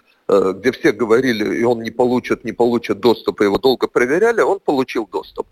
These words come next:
Последняя фраза, статистика. Один процент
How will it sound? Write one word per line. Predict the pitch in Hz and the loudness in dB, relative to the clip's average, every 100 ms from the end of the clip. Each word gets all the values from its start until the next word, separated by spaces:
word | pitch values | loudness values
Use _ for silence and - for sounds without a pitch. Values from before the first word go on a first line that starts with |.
| - - _ _ _ | -18 -20 _ _ _
Последняя | 151 147 160 233 - 196 | -2 -2 -2 -4 -2 -2
фраза, | 196 147 143 - 95 | 0 2 0 -2 -10
статистика. | - 139 - 147 - 101 - - - - - - _ | -2 -2 -2 -10 -8 -12 -8 -8 -10 -20 -20 -20 _
Один | - 131 127 196 147 | -2 -2 2 0 2
процент | - 131 123 - 160 123 90 | 0 0 -2 0 0 0 -4